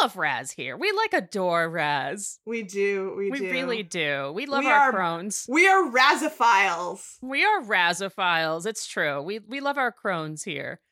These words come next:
Speaker 1: So
Speaker 2: I wonder what a raspberry pie would be like. I've never heard of or seen a raspberry pie. They probably don't cook well.
Speaker 1: I've had raspberry pies. They're great.
Speaker 2: Really? Not a
Speaker 1: Yeah.
Speaker 2: tart, like an actual
Speaker 1: No,
Speaker 2: cooked
Speaker 1: like a
Speaker 2: raspberry
Speaker 1: pie.
Speaker 2: pie?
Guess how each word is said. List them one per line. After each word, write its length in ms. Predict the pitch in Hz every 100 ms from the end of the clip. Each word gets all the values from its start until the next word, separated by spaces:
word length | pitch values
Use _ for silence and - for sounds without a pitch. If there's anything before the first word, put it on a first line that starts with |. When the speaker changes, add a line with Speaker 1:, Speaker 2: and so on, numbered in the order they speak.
| _ _ _
Speaker 1:
So 120 | 262
Speaker 2:
I 200 | 240 233
wonder 120 | 330 494 571 587
what 200 | 523 302
a 40 |
raspberry 680 | 220 220 240 214 220 214 196
pie 300 | - 202 196
would 140 | 190 175
be 100 | 185
like. 320 | 180 202 170
I've 140 | 190
never 360 | 214 220 226 247
heard 380 | - 254 247 240
of 240 | 202 196
or 180 | - 196
seen 320 | - - 220
a 80 | 190
raspberry 400 | 180 190 180 185
pie. 180 | 214 208
They 80 |
probably 280 | 180 220 302
don't 180 | 359 -
cook 240 | - -
well. 320 | - - - _ _ _ _
Speaker 1:
I've 160 | 240 339
had 160 | - 508
raspberry 340 | - 151 156 120
pies. 260 | - 139 208
They're 100 | 320
great. 160 | - 440
Speaker 2:
Really? 320 | 202 202 311 453 539 _ _
Not 200 | 262 359
a 40 | 403
Speaker 1:
Yeah. 100 | -
Speaker 2:
tart, 360 | 302 269 185 214
like 140 | 208
an 120 | 214 -
actual 340 | 233 - 247
Speaker 1:
No, 40 | 226
Speaker 2:
cooked 280 | - 466 508
Speaker 1:
like 140 | 277
a 40 | 415
Speaker 2:
raspberry 560 | 403 415 466 415 170
Speaker 1:
pie. 360 | 175 175 208
Speaker 2:
pie? 20 | 294